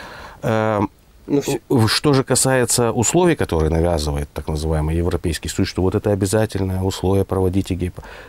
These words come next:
Speaker 1: Ну, перед ними такие собеседники. В случае, и это вот обеспечивает свободу перемещения. У Евросоюза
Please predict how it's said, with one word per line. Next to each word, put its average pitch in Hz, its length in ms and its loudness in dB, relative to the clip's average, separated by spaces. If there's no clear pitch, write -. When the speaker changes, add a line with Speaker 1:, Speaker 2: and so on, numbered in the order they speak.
Speaker 1:
Ну, 180 280 2
перед 160 240 4
ними 190 200 6
такие 143 320 0
собеседники. 104 760 -4
В - 80 -12
случае, 165 380 4
и 123 220 2
это 131 220 2
вот 127 140 2
обеспечивает 107 880 2
свободу 98 460 0
перемещения. 82 720 -4
У 127 340 2
Евросоюза 123 720 2